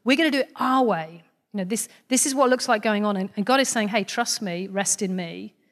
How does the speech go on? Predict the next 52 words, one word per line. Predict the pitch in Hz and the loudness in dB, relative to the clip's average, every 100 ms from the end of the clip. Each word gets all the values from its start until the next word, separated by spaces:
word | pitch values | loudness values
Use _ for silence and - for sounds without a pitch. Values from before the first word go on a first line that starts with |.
| _ _ _ _ _ | _ _ _ _ _
But | 214 | 2
there's | 233 240 | 2 2
that | 233 277 | -2 -2
inclination | 285 285 269 247 220 | -2 0 0 0 -2
sometimes | 262 247 220 208 | -2 -2 -2 0
in | 208 | 0
all | 226 214 | 0 0
of | |
us, | 170 - | -2 -2
and | 202 | 0
some | 302 | 4
of | 294 | 4
us | 294 | 4
maybe | 262 247 240 185 - | 2 2 0 -2 -10
struggle | - - - 302 277 233 | -8 -6 2 2 2 0
with | 196 | 0
that | 202 214 | -2 0
more | 220 214 | -2 -2
than | 214 | -6
others, | 190 180 | -8 -8
is, | 180 - - - | -8 -10 -20 -4
"No, | - | -4
but | - | -2
I | 254 | -2
need | 262 - | -2 -2
to, | 196 - - | -8 -10 -4
I | |
need | 247 | -4
to | 240 | -4
fix | - - - | -6 -6 -6
this. | 196 175 - - | -8 -12 -14 -4
I | 254 | 2
need | 285 254 | 2 2
to | |
do | 208 262 | 2 2
something. | 247 226 175 185 175 | 2 -4 -10 -14 -8
I'm | 196 247 | -2 2
gonna | 254 | 4
rely | 254 262 262 | 4 6 6
on | 240 226 202 - - | 4 2 -2 -8 0
horses. | 294 269 - 175 151 - - | 4 4 4 -2 -2 -4 -2
I'm | 226 | -2
gonna | 247 247 | 0 2
rely | 254 269 285 | 4 6 6
on | 302 | 4
something | - 277 233 220 | 2 0 0 0
that | 208 - - | 0 -2 0
I | 254 269 | 2 2
can | - 240 | 0 -2
do | 240 226 | 0 -2
something | - 208 | -4 -4
about, | 190 202 180 | 0 0 0